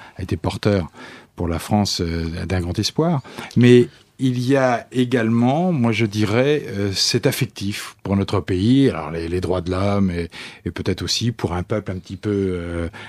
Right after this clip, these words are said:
un, un, un, un petit peu comment, euh, difficile à saisir par d'autres, hein. Vous savez, on, on fait toujours cette remarque, euh, quand on est au Festival de Cannes, si on demande à un, un Américain « Comment avez-vous trouvé le film ? » Alors c'est clair, il vous dira « It's great », «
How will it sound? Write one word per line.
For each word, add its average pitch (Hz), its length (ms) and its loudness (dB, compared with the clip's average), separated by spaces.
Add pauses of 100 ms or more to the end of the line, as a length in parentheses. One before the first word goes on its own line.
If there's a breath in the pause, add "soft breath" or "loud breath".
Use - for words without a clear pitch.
(200 loud breath)
un, 104 100 -2
un, 104 280 -2
un, 104 300 -4
un 101 40 2
petit 101 200 -4
peu 107 180 0
comment, 98 500 2
euh, 85 440 -2 (1120 loud breath)
difficile 117 500 4
à 110 60 4
saisir 113 560 4
par 110 200 0
d'autres, 160 420 4
hein. 110 200 2
Vous - 60 -12
savez, 98 320 0
on, 95 240 0
on 98 40 0
fait - 140 0
toujours 101 240 0
cette - 180 0
remarque, 120 440 2
euh, 92 360 0
quand 107 220 -2
on 104 80 4
est 101 60 4
au 95 40 2
Festival 98 460 0
de 92 80 0
Cannes, 127 300 2
si - 180 -2
on 101 80 4
demande 101 400 2
à 90 100 0
un, 87 680 -4
un 98 40 0
Américain « 95 480 0
Comment 107 200 2
avez-vous 101 240 2
trouvé 98 260 0
le 90 60 -2
film ? » 104 320 2
Alors 82 120 -8
c'est - 160 -6
clair, 107 220 0
il 87 100 -2
vous 85 160 -8
dira « 80 280 -8
It's 78 180 -2
great », « 101 420 -2